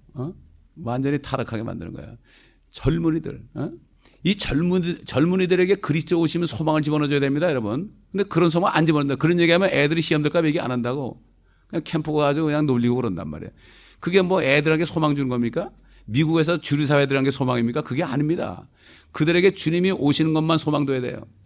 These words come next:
응? 아까도 우리 유 전도사님이 설교하다 그러더라고.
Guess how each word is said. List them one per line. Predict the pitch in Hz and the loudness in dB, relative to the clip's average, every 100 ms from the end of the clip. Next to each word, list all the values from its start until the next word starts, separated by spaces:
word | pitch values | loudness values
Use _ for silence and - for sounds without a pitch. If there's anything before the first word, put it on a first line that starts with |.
| _ 123 | _ -8
응? | 156 - _ - | -8 -12 _ -8
아까도 | 143 143 160 165 | -4 0 0 2
우리 | 160 151 | 2 2
유 | |
전도사님이 | 151 147 143 147 143 | 2 0 0 0 0
설교하다 | 139 139 139 | 0 -2 -2
그러더라고. | 143 123 113 104 107 - | -2 -4 -6 -6 -8 -12